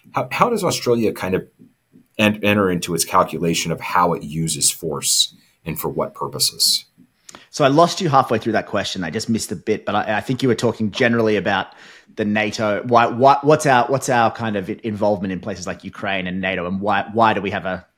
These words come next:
Speaker 2: a, a, a dog in that fight, I think was the question.
Speaker 1: Yes.
Speaker 2: Um, y-, you know, I think you set it up well by,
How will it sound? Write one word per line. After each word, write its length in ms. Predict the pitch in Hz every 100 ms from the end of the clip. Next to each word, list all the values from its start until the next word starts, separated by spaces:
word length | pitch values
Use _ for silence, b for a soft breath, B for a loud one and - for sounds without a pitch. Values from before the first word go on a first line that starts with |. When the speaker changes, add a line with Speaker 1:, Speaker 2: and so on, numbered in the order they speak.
| -
Speaker 2:
a, 280 | 98 - 87 -
a, 200 | 98 80 -
a 80 | 98
dog 240 | 113 110
in 60 | 104
that 180 | 101
fight, 240 | - 98 92
I 40 |
think 220 | - 92
was 120 | 95 -
the 60 |
question. 540 | - 107 - - 76 - B B B B
Speaker 1:
Yes. 460 | 175 - 202 - -
Speaker 2:
Um, 80 | _ _
y-, 100 | - - _
you 120 | 160
know, 60 | 151
I 80 | 151
think 180 | 175 180
you 80 |
set 180 | 175 151
it 60 | 131
up 180 | 127 110
well 400 | 107 113 87 85
by, 340 | 110 101 107